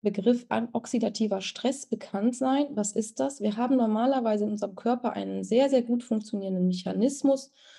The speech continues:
um sich gegen toxische Umwelteinflussfaktoren, aber auch irgendwie Entzündungen, ähm, Stress sozusagen zu wappnen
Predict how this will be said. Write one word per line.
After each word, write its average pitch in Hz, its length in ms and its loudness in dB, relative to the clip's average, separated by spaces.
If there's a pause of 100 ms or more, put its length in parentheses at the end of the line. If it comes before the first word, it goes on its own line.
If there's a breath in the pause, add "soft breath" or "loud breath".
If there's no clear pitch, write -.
(220 soft breath)
um 214 120 2
sich 208 200 2
gegen 202 280 -2
toxische 233 640 0
Umwelteinflussfaktoren, 226 2250 0
aber 240 300 2
auch 214 220 0 (100)
irgendwie 202 340 -4
Entzündungen, 220 1040 2 (500 loud breath)
ähm, 202 160 -6
Stress - 680 -4 (160)
sozusagen 190 560 -6
zu 180 220 -6
wappnen 277 680 2